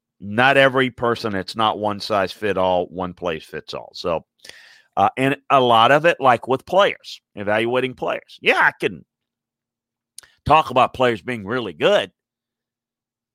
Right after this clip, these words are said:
but, you know, everybody talks about it like when they talk about the draft. Well, what about this guy? What about that guy? You gotta understand what, you know, their defensive system. Is he the ideal linebacker? No.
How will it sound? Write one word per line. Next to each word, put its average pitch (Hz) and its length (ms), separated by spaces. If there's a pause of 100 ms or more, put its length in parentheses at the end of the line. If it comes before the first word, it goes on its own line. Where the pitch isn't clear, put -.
(360)
but, 117 220
you 139 60
know, 139 100
everybody 151 240
talks 165 380
about 117 240
it 104 80
like 117 180
when 113 80
they 101 60
talk 139 240
about 110 200
the 98 60
draft. 135 260
Well, 92 100
what 151 120
about 156 220
this 165 180
guy? 131 200
What 143 140
about 120 220
that 165 180
guy? 127 100 (600)
You 151 80
gotta 180 160
understand 175 580
what, 147 160 (1000)
you - 1120
know, 127 40
their 160 160
defensive 151 580
system. 120 540 (180)
Is 110 180
he 143 140
the 139 120
ideal 143 400
linebacker? 120 600
No. 127 520